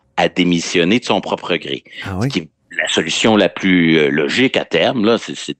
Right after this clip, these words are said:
Speaker 1: démissionner <laughs> avant de l'être. Mais, mais on voit,
Speaker 2: Hmm.
Speaker 1: là, que la, que la complexité de la procédure, euh,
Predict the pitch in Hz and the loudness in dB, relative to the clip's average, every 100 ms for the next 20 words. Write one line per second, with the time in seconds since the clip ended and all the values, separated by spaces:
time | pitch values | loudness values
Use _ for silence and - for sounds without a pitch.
0 | - 85 90 - 90 95 147 110 131 113 | -6 -6 -4 2 4 4 2 2 0 2
1 | 131 113 101 98 110 202 170 - - - | 2 2 0 0 2 2 0 -8 -14 -14
2 | - - 117 127 120 123 120 117 120 143 | -16 -2 0 0 0 2 2 2 2 4
3 | 190 160 165 165 - 139 147 - - _ | 4 4 2 0 2 2 2 -2 -18 _
4 | 107 117 139 - 117 - 190 208 196 190 | -2 0 0 -2 -6 -2 0 0 0 -4
5 | - - 196 180 131 - 123 120 120 107 | -4 -4 0 2 0 0 -4 -4 -6 -4
6 | 107 117 131 175 202 170 _ _ _ - | -2 0 0 -2 -6 -8 _ _ _ -2
7 | 107 110 113 | 2 4 2